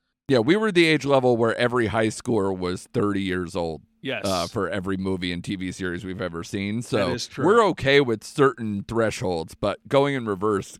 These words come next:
Speaker 1: gets a little difficult. <laughs>
Speaker 2: Yeah. And then, um, I will say, like, uh, for a good portion of it, I'm trying to remember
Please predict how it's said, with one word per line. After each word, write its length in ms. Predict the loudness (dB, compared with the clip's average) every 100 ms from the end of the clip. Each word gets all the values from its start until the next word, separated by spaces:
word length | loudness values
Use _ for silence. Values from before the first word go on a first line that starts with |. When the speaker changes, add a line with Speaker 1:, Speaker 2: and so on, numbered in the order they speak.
| -8
Speaker 1:
gets 180 | -6 -4
a 60 |
little 180 | -4 -4
difficult. 460 | -4 -6 -6 -14 -16 _
<laughs> 120 | -10
Speaker 2:
Yeah. 360 | -4 -2 -2 -6 -6
And 180 | -4 0
then, 240 | 0 -2 -4
um, 500 | -2 -2 -2 -6 -16 _ _ -2
I 100 | 0
will 300 | 2 -2 -2
say, 260 | -4 -4
like, 260 | -2 -4 -4
uh, 140 | -12 -14 -18
for 560 | -12 -8 -6 -6 -10 -18 _ _ -12
a 80 | -12
good 280 | -6 -6 -4
portion 480 | -6 -6 -6 -8 -8
of 160 | -8 -8
it, 200 | -10 -10
I'm 160 | -12 -12
trying 600 | -14 -10 -10 -10 -12 -14 -14
to 220 | -10 -10 -10
remember 840 | -12 -10 -8 -10 -10 -14 -14 -18